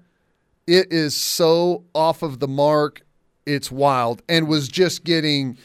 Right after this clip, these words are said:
applauded and retweeted, and, "Oh, this is just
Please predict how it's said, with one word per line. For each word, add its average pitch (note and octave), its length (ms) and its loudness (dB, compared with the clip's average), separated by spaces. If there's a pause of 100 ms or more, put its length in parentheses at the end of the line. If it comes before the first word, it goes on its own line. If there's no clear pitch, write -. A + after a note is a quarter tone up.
(400)
applauded F3 1300 0
and C3+ 220 -2
retweeted, E3+ 1200 -2
and, D3 320 -2
"Oh, D#3+ 280 4
this D#3+ 400 0
is B2+ 180 -8
just C#3 520 -2